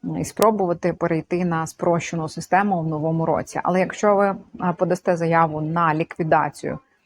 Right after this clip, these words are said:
а, вашого статусу платника, м, єдиного податку підприємця, вже не єдиного податку, просто підприємця, а, є ризик, а, комплексної перевірки, є ли-, ризик позапланової перевірки,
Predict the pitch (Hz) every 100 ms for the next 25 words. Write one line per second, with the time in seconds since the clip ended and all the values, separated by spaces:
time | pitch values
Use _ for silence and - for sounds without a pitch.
0 | _ - 156 151 160 156 156 180 160 160
1 | - 170 156 156 151 147 143 _ - 151
2 | 147 147 151 151 160 151 147 156 147 143
3 | - - 143 - _ 170 - 175 160 202
4 | 254 - 214 214 170 170 156 151 156 147
5 | 175 165 151 156 - - - 170 165 143
6 | 139 - 156 170 214 175 156 - - -
7 | - - 170 165 165 160 - - - _
8 | _ 185 175 185 165 175 185 180 180 _
9 | _ _ _ _ _ 156 147 - 185 175
10 | 170 156 165 147 156 160 160 185 - 160
11 | 160 165 - 170 180 175 156 - _ _
12 | _ 190 175 165 175 165 165 156 156 -
13 | 160 160 202 202 - 175